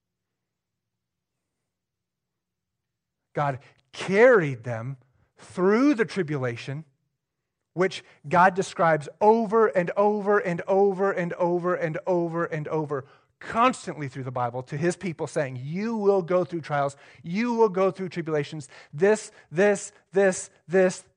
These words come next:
this." And yet we believe that, hey, God's gonna save us from that, and everybody else is gonna go through it, and we're not. It's just, it's just nowhere to be found. And there's, like, two or three passages that we twist to try to make sound like this because we're afraid.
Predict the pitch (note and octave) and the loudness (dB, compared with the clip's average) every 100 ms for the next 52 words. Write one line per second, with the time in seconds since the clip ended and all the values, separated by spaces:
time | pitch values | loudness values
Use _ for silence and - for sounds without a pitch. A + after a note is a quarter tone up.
0 | C#3+ G3 F3+ - F3 E3+ E3 E3 G3+ G3+ | -2 4 4 2 -4 0 0 -2 -2 2
1 | G3 E3+ E3 E3+ D3 F#3 C3+ D#3 F3+ - | 2 2 0 -2 -4 -4 -2 -2 -2 -2
2 | E3+ - F#3 D#3+ D3 - B3 A3 D3+ D3 | -10 -4 -4 -4 -6 -6 -2 0 0 0
3 | - - D#3+ D3 D3+ C#3 E3+ C4+ - D#3+ | -4 -14 -8 -6 -6 0 6 6 6 -2
4 | D3 C3 C3 C#3+ C#3 C3 D3 C#3+ G2+ - | -6 -6 -6 -6 -10 -8 -8 -6 -8 -14
5 | _ _ _ _ _ _ _ _ _ _ | _ _ _ _ _ _ _ _ _ _
6 | _ _ _ _ _ _ _ _ _ _ | _ _ _ _ _ _ _ _ _ _
7 | _ - - D3+ - - - C3+ - C3+ | _ -20 -18 -18 -18 -20 -18 -16 -14 -10
8 | C#3+ E3+ C#3 A#2+ - C#3+ F#2 - _ _ | -6 -4 -6 -10 -10 -10 -12 -20 _ _
9 | _ _ _ _ _ _ _ _ _ _ | _ _ _ _ _ _ _ _ _ _
10 | _ _ _ _ _ C3+ C#3 C3+ C3 B2+ | _ _ _ _ _ -8 -6 -4 -6 -8
11 | F3+ F3+ E3+ D#3+ C3+ E3 D#3 C3+ B2 A#2+ | -4 -4 -2 -6 -4 -4 -4 -10 -14 -14
12 | - A2 - - C3+ A#3 E3 A#2+ - - | -14 -16 -18 -18 -4 0 2 0 -8 -14
13 | - _ _ _ _ _ _ C#3+ D3+ D3 | -20 _ _ _ _ _ _ -12 -8 -6
14 | C#3 C#3 - E3+ D3+ C#3 A2+ - G2+ - | -6 -10 -8 -4 -4 -4 -8 -10 -16 -16
15 | C#3 C3 C#3 C#3+ D#3 C#3+ A2+ - _ _ | -16 -6 -4 -4 -6 -6 -6 -12 _ _
16 | - C#3 B2+ G#2 | -14 -12 -12 -16